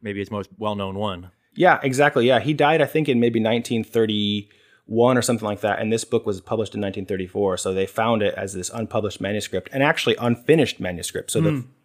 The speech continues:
Speaker 2: whole middle section of the book wasn't even finished yet.
Speaker 1: Oh, wow.
Speaker 2: And you're right. Yeah, he, he published poems, but almost in obscurity for most of his life,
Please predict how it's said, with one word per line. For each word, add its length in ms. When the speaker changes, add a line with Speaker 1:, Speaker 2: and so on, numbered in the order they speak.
Speaker 2:
whole 180
middle 240
section 320
of 80
the 60
book 240
wasn't 320
even 160
finished 320
yet. 220
Speaker 1:
Oh, 100
wow. 260
Speaker 2:
And 240
you're 140
right. 300
Yeah, 300
he, 160
he 260
published 400
poems, 280
but 140
almost 420
in 80
obscurity 500
for 120
most 220
of 80
his 140
life, 420